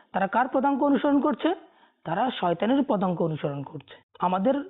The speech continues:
উচিত রাসূলুল্লাহ সাল্লাল্লাহু আলাইহি সাল্লামের পদাঙ্ক অনুসরণ করা।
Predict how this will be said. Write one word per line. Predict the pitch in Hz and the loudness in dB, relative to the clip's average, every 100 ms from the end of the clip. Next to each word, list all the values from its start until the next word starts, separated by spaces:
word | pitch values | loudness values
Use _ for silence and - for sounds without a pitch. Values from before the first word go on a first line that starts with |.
| - - | -14 0
উচিত | 196 - 330 - - | 2 4 2 2 -6
রাসূলুল্লাহ | 185 - 254 220 233 254 277 | -2 2 4 4 4 4 2
সাল্লাল্লাহু | 247 214 202 214 240 | 2 0 2 2 2
আলাইহি | 262 - | 2 0
সাল্লামের | 262 285 285 | 2 2 2
পদাঙ্ক | 247 277 262 | 0 0 2
অনুসরণ | 262 220 202 180 | 2 2 0 -2
করা। | 156 143 | -4 -6